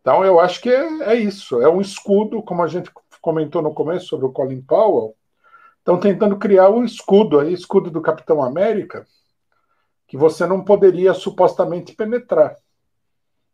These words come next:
Eu acho que não. Eu, é, aí tá aí a, tá aí a armadilha, né, do negócio que o pessoal fala. Tem, é, tem liberdade de expressão e tem liberdade de opressão. Quer dizer, já falar já é crime.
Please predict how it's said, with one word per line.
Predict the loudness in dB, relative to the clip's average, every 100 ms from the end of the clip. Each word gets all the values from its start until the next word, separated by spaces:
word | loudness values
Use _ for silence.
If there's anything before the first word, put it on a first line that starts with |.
| -6
Eu | 0
acho | 0 -2
que | -6
não. | -4 -4 -8 _ _ _ _ _ -6
Eu, | -2 -2 -2 -6 -10 -18 _ _ _ _ _ _ -4
é, | 0 0 0
aí | 0 -2 0
tá | 2
aí | 4 4 2
a, | 2 0
tá | -2 0
aí | 2 4
a | 2
armadilha, | 2 0 -4 -6 -8 -4 -4
né, | -4 -4
do | -4
negócio | -4 -2 -2 -2 -4
que | -10
o |
pessoal | -8 -4 -2 -2
fala. | 0 -2 -2
Tem, | -8 -12 -10 -12 -14 _ _ _ _ _ _ _ -4
é, | 0 0 -2 -4
tem | -4 -2
liberdade | -2 0 -2 2 2 2 -2
de | -12
expressão | -8 -2 -2 -2 -2 -2
e | -2
tem | -4 -6
liberdade | -8 0 0 2 4 4 2 -4
de | 0
opressão. | 2 2 0 -2 -2 -8 -6 -2
Quer | -4
dizer, | -2 -4
já | 0 0 0 -2
falar | -4 2 4 6 4 4 0 _
já | 0 0
é | 0
crime. | -4 -6 -8 -18